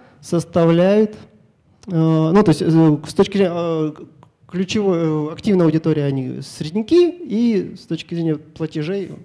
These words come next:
их почти вообще, видите, процент платящих здесь почти ноль. Вот. И с-, одни из самых с-, средних чеков низких. <coughs>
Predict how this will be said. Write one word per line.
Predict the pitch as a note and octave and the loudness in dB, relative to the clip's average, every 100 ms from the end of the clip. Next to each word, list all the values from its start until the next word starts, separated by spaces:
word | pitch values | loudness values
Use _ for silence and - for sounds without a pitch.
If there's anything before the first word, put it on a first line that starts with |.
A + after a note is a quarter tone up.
| _ | _
их | - C#3 | -18 -18
почти | _ D#3+ - - | _ -12 -10 -6
вообще, | D3+ - D3 | -6 -6 -6
видите, | E3 D#3+ F3+ | -6 -8 -12
процент | - C#3+ - D3+ | -12 -8 -4 -4
платящих | D#3 D#3 D3+ - C#3 | -4 -6 -6 -8 -10
здесь | B2+ C#3+ - _ - - _ _ _ - | -10 -12 -16 _ -20 -20 _ _ _ -18
почти | - - D#3 | -16 -6 -2
ноль. | C#3+ C#3 A#2+ - - _ _ _ _ | 2 0 0 -8 -20 _ _ _ _
Вот. | - C#3+ - _ _ - | -14 -14 -16 _ _ -4
И | F#3+ C#3 | -2 -2
с-, | - - | -4 -14
одни | - C3+ D3+ D3 | -14 -12 -6 -6
из | |
самых | - D3+ C3 - - | -4 -2 -2 -6 -20
с-, | - - - - C3+ C3 | -20 -20 -20 -12 -8 -2
средних | D3 C#3+ C3+ | 0 0 -2
чеков | - C3+ - - | -8 -12 -12 -14
низких. | - - - - _ _ _ - - _ _ _ _ _ _ _ _ _ | -14 -16 -20 -20 _ _ _ -20 -20 _ _ _ _ _ _ _ _ _
<coughs> | - | 4